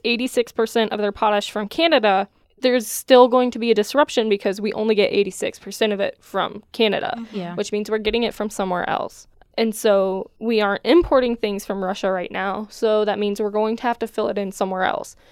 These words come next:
Speaker 1: Hopefully we can do it domestically because that's the ideal thing, right? But we don't know how that's going to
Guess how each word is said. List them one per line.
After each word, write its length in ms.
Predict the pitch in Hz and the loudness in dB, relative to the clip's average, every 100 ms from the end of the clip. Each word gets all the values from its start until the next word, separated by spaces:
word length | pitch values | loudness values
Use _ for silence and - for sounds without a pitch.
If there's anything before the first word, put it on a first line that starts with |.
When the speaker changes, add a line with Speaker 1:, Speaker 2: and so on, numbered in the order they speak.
| _ | _
Speaker 1:
Hopefully 400 | - 339 349 302 | 0 0 0 -4
we 100 | 233 | -4
can 160 | 214 220 | -4 -4
do 140 | 208 202 | 0 0
it 120 | - | 0
domestically 600 | 214 185 - 196 196 202 | -2 -4 -6 -8 -4 -4
because 540 | 220 202 - - - _ - | -4 -6 -6 -8 -18 _ -2
that's 240 | 240 233 | 0 0
the 100 | 233 | 0
ideal 540 | 208 196 208 214 185 185 | 0 0 0 2 4 2
thing, 340 | 240 233 - | 0 -2 -2
right? 380 | - - 202 254 _ _ _ 214 | -2 0 0 -2 _ _ _ 2
But 300 | 226 202 - | 2 2 -2
we 140 | 233 247 | -4 2
don't 160 | 247 | 2
know 100 | 220 | 2
how 180 | 220 220 | 0 0
that's 180 | 180 175 | 0 -2
going 240 | - 185 202 | -2 -4 -4
to 480 | - 202 196 196 | 0 2 2 -2